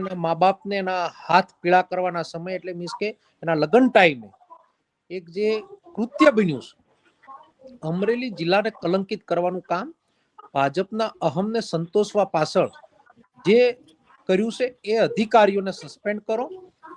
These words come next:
અને સમાજના અગ્રણીઓને મેં એટલું જ કીધું છે કે એક સમાજ બહોળો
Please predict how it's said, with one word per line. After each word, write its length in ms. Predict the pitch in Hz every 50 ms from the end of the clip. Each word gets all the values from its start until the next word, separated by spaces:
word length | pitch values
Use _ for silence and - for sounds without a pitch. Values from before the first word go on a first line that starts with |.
| _ -
અને 140 | 196 240 269
સમાજના 640 | - - - 220 202 202 220 247 247 247 254 269 262 240
અગ્રણીઓને 420 | 226 214 233 240 240 240 240 240 233 233
મેં 80 | 233 214
એટલું 240 | 214 - 226 233 202
જ 80 | - -
કીધું 240 | 202 185 202 214 202 226
છે 80 | 247 311 320 _ _ _ _ _ _ _ _ _ _ _ _ _ _
કે 60 | - - - 226
એક 140 | - - -
સમાજ 360 | - 202 190 196 208 226 247 247 - _ _ - - - _ _ _ _ _ _ - - - - _ - - - - 180
બહોળો 340 | 170 175 170 151 190 220